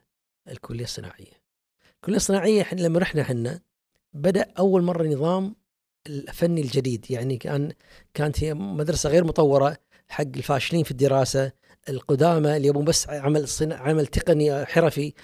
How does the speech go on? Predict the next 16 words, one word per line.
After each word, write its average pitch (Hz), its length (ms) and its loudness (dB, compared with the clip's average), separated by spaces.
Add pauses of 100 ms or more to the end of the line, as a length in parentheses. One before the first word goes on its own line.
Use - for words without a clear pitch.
ماكو 156 380 0
دراسة 143 440 0
علمية، 135 260 2
ماكو 156 260 0
جبر، 135 280 2
ماكو 156 240 0
رياضيات، 143 380 0
ماكو 156 180 -2
شيء، 147 260 -2 (400)
فتهيئهم 98 1400 -2
حق - 140 0 (100)
القضايا 147 1040 -8
الحرفية. 135 600 -4 (540)
لما 170 160 6
احنا 254 160 4
دخلنا 233 520 4